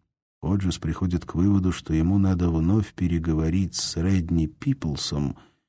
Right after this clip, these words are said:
и выяснить, не привлекали ли внимание Пиплса или других сотрудников охранного агентства «Всегда на чеку»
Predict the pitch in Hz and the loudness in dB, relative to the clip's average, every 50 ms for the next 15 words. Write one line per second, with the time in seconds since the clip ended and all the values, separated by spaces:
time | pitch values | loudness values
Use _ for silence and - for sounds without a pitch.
0 | _ _ _ _ - 92 107 120 135 160 165 156 156 147 131 - - 135 135 127 | _ _ _ _ 6 8 10 10 12 12 12 12 12 12 10 8 8 8 8 8
1 | 110 - - - - - 107 120 131 127 - 135 135 131 131 127 131 131 - - | 8 4 -2 -2 4 8 8 10 8 8 8 6 8 8 8 8 6 4 4 2
2 | 156 147 147 135 127 127 120 117 117 117 120 127 127 127 120 117 113 110 110 110 | 4 4 6 6 6 6 6 6 6 8 8 6 6 6 6 6 6 4 4 2
3 | - 147 139 135 - 123 113 110 - - - 107 101 95 98 98 92 104 107 110 | 2 2 2 2 2 0 -2 -2 -2 0 2 2 4 4 4 2 2 2 2 0
4 | 110 104 95 82 76 - - - 76 - 80 80 78 76 78 76 - 87 - 80 | 0 0 0 -2 -2 -2 -4 -4 -4 -2 -2 -2 0 0 -2 -2 -2 -4 -6 -8
5 | 80 - 82 82 80 80 78 78 78 78 78 78 80 85 85 80 - - - 71 | -6 -4 -2 0 0 0 0 0 0 0 0 0 0 0 0 0 -2 -4 -6 -6
6 | 69 - - - 78 80 80 82 78 78 78 78 - - 82 - - 127 143 143 | -6 -6 -6 -6 -6 -4 -2 -2 -2 -2 -2 -4 -6 -8 -10 -6 -2 0 0 0
7 | 135 | 0